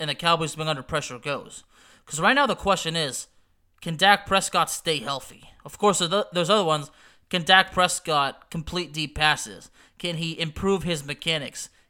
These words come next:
Can he improve the accuracy? Okay? That, that's, that's a few. Can he be more consistent? Can he be trusted? Can the offensive line protect him? Can he connect well with Amari Cooper, CeeDee Lamb?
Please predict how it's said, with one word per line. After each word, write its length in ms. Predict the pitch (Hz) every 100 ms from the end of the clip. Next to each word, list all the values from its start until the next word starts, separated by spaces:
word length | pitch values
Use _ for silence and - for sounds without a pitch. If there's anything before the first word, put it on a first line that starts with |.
| -
Can 140 | 175
he 120 | 175
improve 460 | 170 151 190 208 165
the 120 | 170
accuracy? 640 | 165 165 151 - 90 - - - _ _
Okay? 400 | 123 - 135 135 - _ _ _ _ _ _ _
That, 220 | - 170
that's, 220 | 180 175
that's 240 | - 170 156
a 60 |
few. 300 | 143 165 123 - - _ _ _ _ _ _ _ _ _ _ _
Can 120 | - 180
he 100 | 180
be 260 | 196 202
more 260 | 185 180 185
consistent? 720 | 180 156 - 180 - 196 - _ _ _ -
Can 160 | 196
he 100 | 190
be 120 | 175
trusted? 720 | 170 - - 185 185 - 98 - _ _ _ _ _
Can 140 | - 175
the 100 | 196
offensive 420 | 214 208 - 170
line 220 | 185 185
protect 580 | - 165 - - 190 -
him? 180 | 135 107 _ _ _
Can 120 | - 208
he 80 |
connect 380 | 233 220 208 -
well 180 | 185 208
with 140 | 185 180
Amari 360 | 170 190 196
Cooper, 640 | 170 - 202 - 160 120 - _
CeeDee 480 | - - 202 202 190
Lamb? 460 | 185 190 165 117